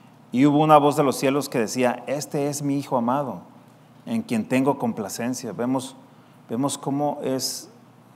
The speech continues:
se complacía el Señor en su Hijo. Entonces, el amor y la unidad que hay en los miembros de la divinidad, de la Trinidad, son, deben de ser fundamentos, no deben de ser, sino son los fundamentos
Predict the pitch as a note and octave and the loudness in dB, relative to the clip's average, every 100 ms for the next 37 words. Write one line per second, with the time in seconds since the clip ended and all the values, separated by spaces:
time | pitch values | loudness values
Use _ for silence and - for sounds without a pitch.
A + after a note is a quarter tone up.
0 | - - - A#2 A2+ G#2 A#2 - F3 F3 | -14 -10 -8 -4 -4 -2 -2 2 4 4
1 | B2+ A#2+ A2+ A#2+ A#2+ A#2 G#2+ A2+ A#2 A2 | 4 0 0 2 0 -4 -6 -2 -2 -2
2 | F#2+ F2 - - - - - - - - | -6 -8 -20 -20 -20 -20 -20 -20 -20 -20
3 | - - - - - - - - - - | -20 -20 -20 -20 -20 -20 -20 -20 -20 -20
4 | - - - - - - - - - C#3 | -20 -20 -20 -20 -20 -20 -20 -20 -4 -2
5 | C3+ D3+ - C#3 C3+ D3 F3 A3+ - - | 2 0 4 8 8 10 8 8 2 -10
6 | - - - - - - - - - - | -20 -20 -20 -20 -20 -20 -20 -20 -20 -20
7 | - C#3+ C#3 C3 C3+ C3+ C#3+ E3 F3 E3 | -4 4 8 8 8 8 8 8 6 4
8 | F3 D3 B2+ D3 D#3 E3 E3+ - - C#3+ | 4 2 4 4 4 2 0 -4 -14 -2
9 | B2+ B2 A#2 G#2+ B2 A#2+ B2 C3 D3+ D3 | 4 8 6 4 2 4 6 8 8 6
10 | B2+ - A#2+ A#2 B2+ D3+ D3+ - - - | 2 2 0 4 4 2 -4 -16 -20 -20
11 | - - D3 D#3+ - - C#3 D#3+ D3 - | -18 -4 -4 -4 -8 -4 -2 0 2 2
12 | - E3 D3+ B2+ C3 C#3 C#3+ B2+ D3 F3+ | 2 0 4 6 4 2 -2 4 6 6
13 | D3+ A#2+ C#3 C3+ B2 D3+ D#3+ D#3 D3+ B2+ | 2 0 -2 -2 -2 0 0 -2 2 2
14 | B2 C#3 C#3 F3+ E3 | 4 0 0 -4 -4